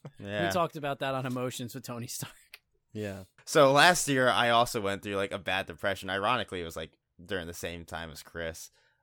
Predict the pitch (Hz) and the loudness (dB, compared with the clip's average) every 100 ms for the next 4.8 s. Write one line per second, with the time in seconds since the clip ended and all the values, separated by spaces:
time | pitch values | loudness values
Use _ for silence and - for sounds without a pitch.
0 | - 90 90 87 80 - _ _ _ _ | -6 0 0 0 -4 -16 _ _ _ _
1 | _ - 90 104 117 110 101 117 156 160 | _ -12 -4 -4 -2 -4 -2 0 0 0
2 | 92 101 113 85 76 92 117 95 82 87 | -6 -6 -6 -8 -8 -4 -4 -4 -8 -12
3 | 82 76 - _ 80 113 113 78 71 - | -12 -12 -16 _ -4 -2 -2 -8 -14 -6
4 | 87 92 87 76 76 78 80 | -4 -4 -6 -10 -8 -8 -8